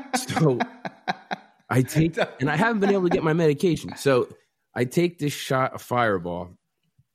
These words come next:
and I'm like, "Okay," I'm washing it down with a Modelo, and, uh, I get this pork, and I'm eating it, and it's so good. It was, it was amazing.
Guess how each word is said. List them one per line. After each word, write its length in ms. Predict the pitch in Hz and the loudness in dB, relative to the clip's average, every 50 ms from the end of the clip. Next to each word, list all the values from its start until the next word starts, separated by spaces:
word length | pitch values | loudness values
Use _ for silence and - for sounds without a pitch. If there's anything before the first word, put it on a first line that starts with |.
| _ _ _ _ - - | _ _ _ _ -6 -2
and 140 | 113 110 | 0 0
I'm 200 | 101 101 98 98 | 2 2 0 0
like, 260 | 95 90 82 82 - - | -2 -2 -4 -6 -4 -2
"Okay," 300 | 123 123 - - 101 98 | -2 -2 -2 -2 -4 -2
I'm 120 | 98 110 | -2 -2
washing 340 | 117 123 123 120 - 113 107 | 0 -2 -2 -2 -2 -4 -4
it 120 | 95 - | -4 -4
down 300 | - 107 107 104 104 101 | -2 -2 -2 -2 -2 -2
with 100 | 98 95 | -2 -2
a 120 | 92 87 - | -2 -2 -2
Modelo, 680 | 92 104 101 98 92 110 110 104 98 95 92 95 101 - _ _ _ _ _ _ _ _ _ _ | 0 0 0 2 2 2 0 2 2 0 -2 -2 -4 -6 _ _ _ _ _ _ _ _ _ _
and, 260 | - 104 110 110 107 107 | -2 0 0 2 2 2
uh, 300 | 104 101 98 95 95 92 101 110 - _ _ _ _ _ | 0 0 0 -2 -2 -4 -6 -10 -14 _ _ _ _ _
I 100 | - 101 | -6 -4
get 240 | 101 107 131 135 - | -2 -2 -2 -2 0
this 200 | - 127 - - - _ _ _ _ - | 0 -2 -2 -2 -6 _ _ _ _ -12
pork, 500 | - 123 131 127 104 92 87 - - - _ _ _ _ _ _ _ _ _ - | -4 0 2 4 4 4 2 -2 -6 -16 _ _ _ _ _ _ _ _ _ -6
and 100 | 92 98 | -4 -2
I'm 180 | 92 98 110 | 0 2 2
eating 240 | 139 156 143 - 101 | 4 2 2 2 -2
it, 180 | 98 90 90 - - | -2 -4 -4 -6 -4
and 120 | 104 107 | -4 -4
it's 160 | 110 - - | -4 -4 -6
so 560 | - - - - - 120 117 117 117 113 113 | -6 -6 -6 -4 -2 0 0 2 2 2 0
good. 340 | 98 104 104 98 87 76 - - | 0 2 2 2 0 0 -2 -2
It 60 | 110 | 0
was, 280 | 120 123 107 90 95 - - | 2 2 0 -2 -4 -8 -4
it 60 | 110 | -2
was 120 | 117 101 | 0 0
amazing. 580 | 98 98 101 110 127 135 123 98 85 82 - | 0 0 2 4 4 4 4 2 -2 -6 -16